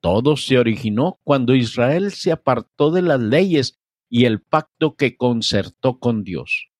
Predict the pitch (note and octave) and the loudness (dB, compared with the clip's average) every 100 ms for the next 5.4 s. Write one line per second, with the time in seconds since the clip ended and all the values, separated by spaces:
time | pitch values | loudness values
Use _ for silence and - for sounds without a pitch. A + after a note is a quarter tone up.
0 | _ _ _ _ _ A2 A2+ G2+ - G#2+ | _ _ _ _ _ -2 0 0 0 0
1 | G2+ A2 C#3 C#3 C#3 A#2 G#2+ G#2 - C#3 | 2 2 2 2 0 0 -2 -2 0 0
2 | C#3 - C#3+ C3 B2+ A#2+ B2 A#2 - F#2+ | 0 -4 -4 -2 -2 -2 -2 -2 -2 -4
3 | C#2 - - _ _ _ _ G#2 F2+ F#2 | -6 -8 -16 _ _ _ _ -2 -2 0
4 | C3 - _ _ A2 A2+ F#2+ F#2 G#2+ C3 | -2 -4 _ _ 0 0 2 0 0 0
5 | C3 E3+ E3+ | 0 0 0